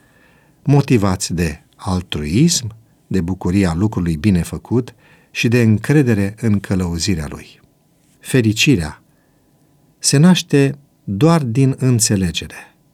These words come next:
din sens și după ce depășim neliniștea fricii. Atunci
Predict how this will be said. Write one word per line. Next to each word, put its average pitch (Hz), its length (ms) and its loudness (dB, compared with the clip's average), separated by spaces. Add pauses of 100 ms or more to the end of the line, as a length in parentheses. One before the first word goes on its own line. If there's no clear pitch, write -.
din 120 340 2
sens 98 760 -2 (640)
și - 240 0
după 147 280 2
ce 127 160 0
depășim 110 760 0
neliniștea 87 600 0
fricii. - 580 -10 (560)
Atunci 113 840 0